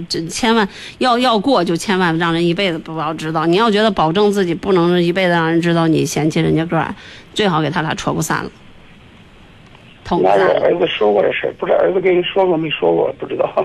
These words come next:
Speaker 2: <laughs>
Speaker 1: 我们这里很少有年轻人打电话，都是一些事儿妈和事儿爹给我们打电话。我们这里年轻人很少打，因为现在年轻人都相对来讲，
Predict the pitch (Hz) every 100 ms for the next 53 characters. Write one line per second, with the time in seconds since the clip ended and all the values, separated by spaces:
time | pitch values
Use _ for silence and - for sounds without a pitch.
0 | - - - - - - - - - -
1 | - 214 180 220 226 175 214 247 190 165
2 | 175 185 175 165 156 147 156 156 180 202
3 | 190 170 185 170 175 165 160 175 - 156
4 | 170 170 160 143 147 131 131 - - -
5 | - 160 185 175 156 170 175 170 165 165
6 | 151 151 - - - - - 185 208 190
7 | 170 165 170 190 175 165 180 175 185 170
8 | 151 165 143